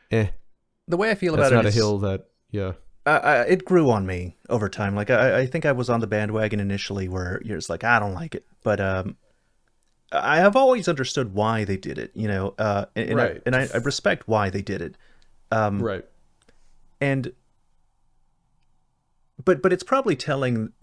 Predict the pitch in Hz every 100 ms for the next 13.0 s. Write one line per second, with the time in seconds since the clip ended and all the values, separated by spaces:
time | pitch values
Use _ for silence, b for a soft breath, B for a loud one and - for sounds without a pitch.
0 | 113 123 117 - - 147 147 139 127 120
1 | - - 131 127 120 131 143 139 - -
2 | 143 123 110 143 - 135 147 135 127 -
3 | 127 120 123 127 - - 123 120 117 120
4 | 117 120 131 117 127 117 123 117 120 127
5 | 117 113 113 107 117 107 107 107 107 -
6 | B B 110 113 120 117 107 110 107 107
7 | - 110 107 110 110 104 - 110 110 120
8 | 113 107 117 147 113 104 117 104 92 92
9 | - - 120 110 - - 117 127 101 95
10 | - 101 92 - 92 92 87 90 - _
11 | _ - 107 101 - 101 92 92 - -
12 | - 117 101 87 - - 101 104 - -